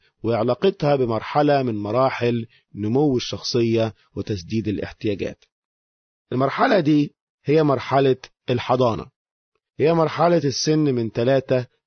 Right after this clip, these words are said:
لخمس سنوات. المرحلة دي بتحصل فيها أحداث كبيرة جدًا.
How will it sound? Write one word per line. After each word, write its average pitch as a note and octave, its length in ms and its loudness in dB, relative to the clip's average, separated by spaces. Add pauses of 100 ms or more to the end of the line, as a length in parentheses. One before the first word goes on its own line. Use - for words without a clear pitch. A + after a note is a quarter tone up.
لخمس A#2 720 -4 (120)
سنوات. A2 560 -6 (840)
المرحلة C3+ 440 0
دي D3 220 -2
بتحصل A#2 600 -8
فيها A#2 440 -4
أحداث A#2 540 -2
كبيرة G#2+ 420 -4
جدًا. - 460 -12